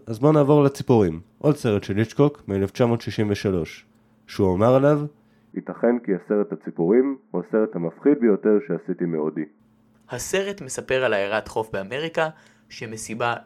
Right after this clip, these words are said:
Speaker 2: לא מובנת בכלל, ציפורים מתחילות לתקוף את האנשים.
Speaker 1: היצ'קוק אמר, "הציפורים התחילו לאכול את האנשים, כי נמאס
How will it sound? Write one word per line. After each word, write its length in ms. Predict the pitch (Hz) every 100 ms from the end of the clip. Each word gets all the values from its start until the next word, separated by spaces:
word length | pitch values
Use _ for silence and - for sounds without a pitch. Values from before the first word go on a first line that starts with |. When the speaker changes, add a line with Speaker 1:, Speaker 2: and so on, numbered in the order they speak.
| -
Speaker 2:
לא 260 | 104 135
מובנת 460 | 151 127 127 120 -
בכלל, 480 | 110 - 135 151 156 - _ -
ציפורים 460 | 127 113 110 135
מתחילות 460 | 135 - 107 110 -
לתקוף 460 | - - 135 127
את 100 | 107
האנשים. 460 | 107 104 101 - - - _ _ _ _ _ _ _
Speaker 1:
היצ'קוק 360 | 123 - 127 -
אמר, 380 | 90 120 139 135 - _ -
"הציפורים 560 | - 95 92 95 117 101
התחילו 320 | - 104 104
לאכול 360 | 92 - 107
את 120 | 101 87
האנשים, 560 | 78 78 123 135 143 - _ -
כי 80 |
נמאס 280 | 80 85 110